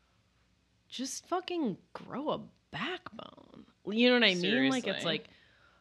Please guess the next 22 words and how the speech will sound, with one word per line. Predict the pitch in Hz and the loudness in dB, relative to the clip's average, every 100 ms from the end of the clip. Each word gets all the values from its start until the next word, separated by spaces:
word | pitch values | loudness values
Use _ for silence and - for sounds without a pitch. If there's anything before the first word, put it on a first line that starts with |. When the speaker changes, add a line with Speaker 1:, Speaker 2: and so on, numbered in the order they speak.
| _ 208 | _ -2
Speaker 1:
"Oh, | 240 247 | 0 0
well, | 240 | -2
Starbucks | 240 240 247 247 | -4 -6 -6 -6
is | 262 | -8
the | 190 | -6
only | 175 220 226 | -4 -2 -4
coffee | - 196 220 233 | -4 -6 -4 -4
shop | 220 208 | -4 -4
in | 196 | -4
my | 180 175 | -2 -4
town, | - 175 165 160 | -4 -2 0 -2
and | 160 | -4
it | 156 | -6
happens | - 165 185 190 | -6 -6 -6 -10
to | - | -6
be | 185 | -4
on | 180 | -4
strike." | 180 220 196 | -4 -6 -6
It's | - | -4
like, | 185 180 - _ _ _ _ - | -4 -6 -12 _ _ _ _ -4
"Okay, | 226 247 254 | -2 2 2
well, | 175 190 233 | 0 -2 -4